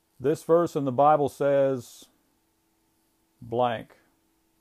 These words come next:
That happens a lot. People hand out what I call scripture prescriptions, and they think that if somebody reads a couple of verses, it's gonna make them feel all better.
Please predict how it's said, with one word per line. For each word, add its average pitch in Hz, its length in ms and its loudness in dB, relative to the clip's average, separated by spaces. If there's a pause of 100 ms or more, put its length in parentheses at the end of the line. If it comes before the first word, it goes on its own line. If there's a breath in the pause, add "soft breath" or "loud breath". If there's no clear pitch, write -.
(360 soft breath)
That 147 140 -2
happens 131 340 -2
a 120 60 -6
lot. 123 360 2
People 131 260 -8
hand 127 260 -6
out 123 180 0
what 117 120 -4
I 120 120 -2
call 123 320 -2
scripture 135 520 -10
prescriptions, 127 760 -10
and 113 140 -8
they 117 180 -4
think 123 300 -10
that 117 120 -10
if 117 80 -10
somebody 120 300 -8
reads 117 220 -6
a 113 60 -14
couple 120 260 -4
of 110 60 -8
verses, 117 400 -6
it's 107 160 -14
gonna 110 140 -12
make 113 160 -4
them 113 120 -12
feel 117 260 -4
all 113 160 -2
better. 117 420 -6